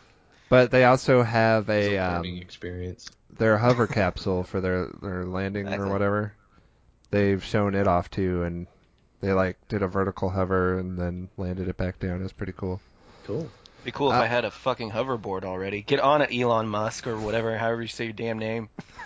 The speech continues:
Speaker 2: You got it.
Speaker 1: He, he's definitely a
Speaker 3: No, that's
Speaker 1: supervillain,
Speaker 3: not a
Speaker 1: though, right?
Speaker 3: hoverboard.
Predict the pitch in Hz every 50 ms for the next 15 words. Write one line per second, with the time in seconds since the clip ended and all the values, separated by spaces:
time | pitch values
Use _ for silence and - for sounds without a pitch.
0 | - - 135 120 127 143 170 170 120 107 - 135 135 135 - - - _ _ _
1 | - 139 131 143 147 143 - 160 165 156 147 127 110 104 101 90 - 143 226 294
2 | 202 185 185 185 185 175 196 277 277 - - - 262 - 151 135 113 156 180 156
3 | 120 104